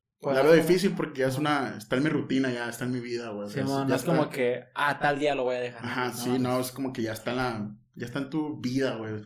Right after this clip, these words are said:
Speaker 2: Bueno, para
Speaker 1: Sí.
Speaker 2: mí, ¿no? Yo
Speaker 1: Sí, en lo personal también.
Speaker 2: Lo siempre he dicho, ya es una droga, se escucha mal, pero sí, es como
Speaker 1: Ajá.
Speaker 2: ya... ya está en
Speaker 1: Como
Speaker 2: mí.
Speaker 1: que, ok, es como que ya constancia de que,
Speaker 2: Sí,
Speaker 1: ah,
Speaker 2: sí,
Speaker 1: pues
Speaker 2: sí.
Speaker 1: YouTube tengo que hacer esto, esto,
Speaker 2: Ah,
Speaker 1: esto,
Speaker 2: bueno.
Speaker 1: y
Speaker 2: Sí,
Speaker 1: pues
Speaker 2: pues,
Speaker 1: se
Speaker 2: como
Speaker 1: hace, güey.
Speaker 2: así como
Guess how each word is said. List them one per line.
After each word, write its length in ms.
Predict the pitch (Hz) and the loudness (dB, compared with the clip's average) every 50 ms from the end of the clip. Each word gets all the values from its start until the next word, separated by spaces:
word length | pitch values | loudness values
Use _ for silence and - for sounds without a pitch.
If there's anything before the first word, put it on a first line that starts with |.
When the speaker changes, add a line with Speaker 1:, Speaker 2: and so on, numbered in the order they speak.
| - - | -2 0
Speaker 2:
Bueno, 180 | 151 170 170 | 4 4 4
para 140 | - - 135 | 4 4 6
Speaker 1:
Sí. 60 | 143 | 6
Speaker 2:
mí, 100 | 160 180 170 | 6 8 8
¿no? 280 | 170 170 170 170 170 139 | 8 6 6 4 2 0
Yo 100 | 139 135 | 0 0
Speaker 1:
Sí, 240 | - 170 190 208 | 4 6 6 6
en 120 | 208 190 170 | 6 6 2
lo 80 | 160 156 | 0 -2
personal 320 | 147 - - 151 147 156 | -2 -6 -4 -6 -6 -6
también. 400 | - 170 160 156 160 160 151 131 | -6 -8 -6 -6 -6 -6 -2 4
Speaker 2:
Lo 100 | 131 151 | 4 4
siempre 300 | 160 156 175 170 175 190 | 6 6 6 6 8 8
he 40 | 185 | 6
dicho, 220 | 170 170 185 170 160 | 8 8 6 4 4
ya 140 | 127 139 135 | 4 4 4
es 80 | - | 4
una 160 | 160 151 147 | 4 2 2
droga, 280 | 135 131 139 139 143 143 | 2 2 2 2 0 -2
se 100 | 139 - | -2 -4
escucha 260 | 110 113 117 110 - 123 | -6 -6 -6 -2 0 0
mal, 200 | 127 131 135 135 | 0 0 -2 -4
pero 200 | 120 113 110 101 | -6 -6 -6 -6
sí, 180 | - - 101 104 | -8 -8 -6 -6
es 120 | 104 104 | -6 -6
como 200 | - - 107 104 104 | -8 -10 -8 -4 -4
Speaker 1:
Ajá. 380 | - - - - - - - - | -4 -4 -4 -8 -12 -16 -18 -16
Speaker 2:
ya... 60 | - | -12
ya 60 | 76 | -12
está 160 | - - - | -12 -10 -8
en 60 | 120 123 | -6 -6
Speaker 1:
Como 140 | 139 135 135 | -4 -4 -4
Speaker 2:
mí. 60 | 131 | -4
Speaker 1:
que, 160 | 135 135 131 | -4 -4 -2
ok, 160 | 131 131 120 170 165 | -2 -2 0 2 2
es 200 | 139 139 139 139 | 2 2 2 0
como 200 | 165 147 139 135 | 0 -2 -2 -2
que 120 | 139 139 | 0 0
ya 140 | 123 123 123 | 0 0 0
constancia 720 | 127 147 139 135 - - 131 131 135 135 131 - 135 131 127 | 0 -4 -4 -4 -2 -2 -2 -2 -2 -6 -6 -4 -4 -2 -2
de 140 | 123 123 | -4 -4
que, 140 | 120 123 117 | -6 -8 -8
Speaker 2:
Sí, 160 | 113 - 127 131 | -4 -2 -2 0
Speaker 1:
ah, 180 | 131 127 135 123 | 0 0 -2 -2
Speaker 2:
sí, 40 | 120 | -4
Speaker 1:
pues 140 | 127 131 120 | -4 -4 -2
Speaker 2:
sí. 40 | 120 | -2
Speaker 1:
YouTube 320 | 139 143 139 156 147 147 | -2 -2 -2 -4 -6 -4
tengo 220 | - 147 143 143 139 | -4 -2 -2 -2 -4
que 80 | 143 | -4
hacer 180 | 135 - 139 135 | -4 -4 -4 -4
esto, 380 | 147 156 156 156 - 143 135 139 | -4 -4 -6 -8 -8 -6 -6 -4
esto, 320 | 143 147 - - 135 135 | -6 -6 -10 -8 -6 -4
Speaker 2:
Ah, 40 | 139 | -4
Speaker 1:
esto, 140 | 135 143 - | -4 -4 -6
Speaker 2:
bueno. 160 | 147 143 143 - | -6 -8 -8 -6
Speaker 1:
y 40 | |
Speaker 2:
Sí, 120 | - - 247 | -2 -2 0
Speaker 1:
pues 120 | 262 247 320 | 0 0 0
Speaker 2:
pues, 60 | 247 | 2
Speaker 1:
se 60 | 220 | 2
Speaker 2:
como 160 | 226 240 226 220 | 2 2 2 2
Speaker 1:
hace, 100 | 202 156 | 0 0
güey. 240 | 139 131 131 127 - _ _ _ _ _ _ _ _ _ | -2 -4 -8 -10 -16 _ _ _ _ _ _ _ _ _
Speaker 2:
así 200 | - 135 135 165 | -4 -2 0 0
como 340 | 170 190 190 175 170 170 - | 0 2 2 2 2 0 -6